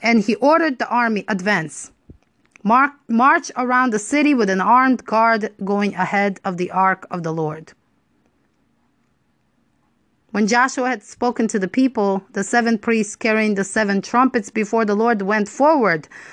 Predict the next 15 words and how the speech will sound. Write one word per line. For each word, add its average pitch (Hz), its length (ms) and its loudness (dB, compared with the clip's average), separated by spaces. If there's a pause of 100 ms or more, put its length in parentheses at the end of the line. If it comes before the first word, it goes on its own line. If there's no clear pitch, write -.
(140)
blowing 226 380 2
their 180 160 0
trumpets, 262 720 0 (300)
and 220 200 2
the 196 120 -2
ark 262 380 2
of 214 100 -8
the 208 100 -6
Lord's 208 360 -2
covenant 254 640 0 (140)
followed 185 560 2 (120)
them. 151 420 -4 (720)
The 202 120 -6
armed 220 400 0
guard 220 400 4